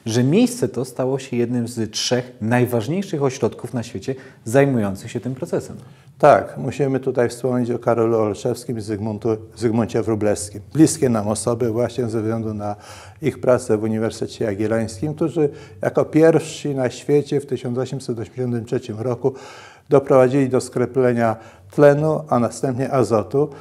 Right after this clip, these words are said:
Speaker 2: Co więcej, opracowali zupełnie nowatorską metodę, tak zwaną kaskadową metodę skreplania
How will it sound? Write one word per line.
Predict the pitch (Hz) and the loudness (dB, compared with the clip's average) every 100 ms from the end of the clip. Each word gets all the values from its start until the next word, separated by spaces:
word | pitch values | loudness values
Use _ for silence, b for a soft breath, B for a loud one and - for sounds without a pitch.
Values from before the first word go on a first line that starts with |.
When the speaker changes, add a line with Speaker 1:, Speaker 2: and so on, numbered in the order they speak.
| B B | B B
Speaker 2:
Co | - 139 | 4 6
więcej, | 143 143 139 139 | 6 2 0 -2
opracowali | 123 135 123 135 120 127 123 | 2 2 2 2 4 4 4
zupełnie | 123 131 139 135 | 0 2 0 0
nowatorską | 131 123 123 127 123 131 | 0 2 2 -2 -4 -4
metodę, | 123 117 131 127 123 | -2 -2 0 -2 -2
tak | 123 | -4
zwaną | 110 120 113 | -4 -4 0
kaskadową | 120 110 - 117 117 113 | -2 -2 -2 0 0 0
metodę | 113 113 117 113 | -4 -6 -4 -4
skreplania | - - 120 - 127 120 98 | -8 -8 -8 2 2 2 0